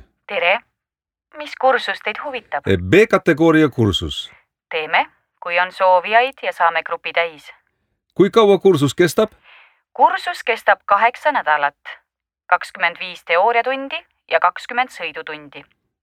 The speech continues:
Speaker 2: Millal järgmine venekeelne kursus algab?
Speaker 1: Loodame, et aprillis, kui grupp täitub.
Speaker 2: Mitu korda nädalas kursused tavaliselt toimuvad?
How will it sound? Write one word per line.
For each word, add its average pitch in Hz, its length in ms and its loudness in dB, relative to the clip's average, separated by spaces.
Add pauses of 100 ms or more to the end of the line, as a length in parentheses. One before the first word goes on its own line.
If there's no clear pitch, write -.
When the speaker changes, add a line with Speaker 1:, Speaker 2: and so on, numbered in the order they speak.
(180)
Speaker 2:
Millal 202 300 6
järgmine 170 360 4
venekeelne 151 520 2
kursus 135 320 0
algab? 143 320 2 (1120)
Speaker 1:
Loodame, 220 400 2
et 226 100 -2
aprillis, 320 540 -2 (380)
kui 185 180 -12
grupp 190 360 -8
täitub. 180 440 -4 (880)
Speaker 2:
Mitu 214 300 2
korda 175 240 4
nädalas 156 460 4 (100)
kursused 139 440 2
tavaliselt 123 440 2
toimuvad? 98 480 0